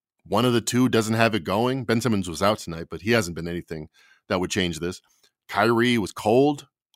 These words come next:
zero points in the first half. Kevin Durant, he couldn't keep it going. He couldn't score seventy, which is what they would probably need to continue that offensive pace that they had in the first half. Fifty-eight points in the first half versus the Bulls, just ran out of steam, only forty-one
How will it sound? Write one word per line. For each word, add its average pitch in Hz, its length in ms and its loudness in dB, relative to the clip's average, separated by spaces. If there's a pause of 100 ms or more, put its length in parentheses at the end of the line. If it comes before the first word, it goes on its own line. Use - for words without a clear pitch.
(100)
zero 104 320 2
points 131 300 2
in 131 80 0
the 117 80 0
first 127 300 -2
half. 131 340 2
Kevin 123 240 0
Durant, 120 400 2 (540)
he 131 160 -4
couldn't 180 300 6
keep 113 200 -4
it 85 60 -4
going. 76 340 -6
He 113 140 -8
couldn't 175 240 0
score 151 200 6
seventy, 120 680 2 (320)
which 113 160 -2
is 104 100 -2
what 123 140 2
they 127 100 4
would 101 220 -2
probably 107 440 2
need 104 300 0
to 82 80 -6
continue 110 460 -2
that 101 180 2
offensive 101 380 -2
pace 120 240 -2
that 92 100 -6
they 98 80 -2
had 123 220 6
in 123 40 0
the 90 80 -2
first 82 240 -6
half. 87 200 -6
Fifty-eight 151 440 0
points 127 260 -4
in 120 60 -2
the 110 60 -4
first 117 220 -4
half 104 180 2
versus 104 180 -4
the 95 80 -10
Bulls, 98 380 -4 (460)
just 104 160 -6
ran 110 320 4
out 107 160 4
of 98 80 0
steam, 95 460 -4 (280)
only 104 160 -4
forty-one 90 800 -2